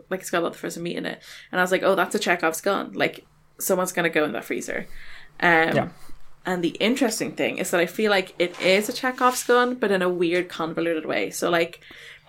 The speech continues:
Speaker 1: you th-
Speaker 2: Yeah.
Speaker 1: so my assumption was, like, "Oh, someone's gonna end up in that freezer, and they're gonna die, whatever." But he also shows them the storage cupboard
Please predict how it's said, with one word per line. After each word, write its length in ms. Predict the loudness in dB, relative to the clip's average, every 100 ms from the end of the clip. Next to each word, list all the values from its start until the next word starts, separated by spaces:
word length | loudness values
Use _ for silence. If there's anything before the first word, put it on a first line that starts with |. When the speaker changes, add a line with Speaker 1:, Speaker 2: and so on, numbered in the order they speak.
| -10
Speaker 1:
you 200 | -4 -2
th- 200 | 0 0
Speaker 2:
Yeah. 120 | 0
Speaker 1:
so 220 | 0 2 4
my 160 | 6
assumption 360 | 6 4 0 0
was, 140 | 0 2
like, 160 | 0
"Oh, 240 | 2 2 2
someone's 380 | 0 -2 -2 -4
gonna 180 | -4
end 200 | -2 -2
up 120 | -2 -2
in 60 |
that 160 | -4 -2
freezer, 540 | -4 -2 -2 -2 -4 -10 -20 -20 _ -4
and 480 | 0 2 2 0
they're 120 | 0 2
gonna 180 | 2
die, 240 | 0 -4 -4
whatever." 360 | -6 -8 -12 -14 -20 -20 _ _ _ _ _ _ _ -20 -2
But 200 | 2 4
he 100 | 6
also 300 | 4 4 2
shows 300 | 2 2 0
them 160 | -2 -4
the 80 | -4
storage 600 | 0 2 2 0 -2 -4
cupboard 440 | -4 -4 -4 -6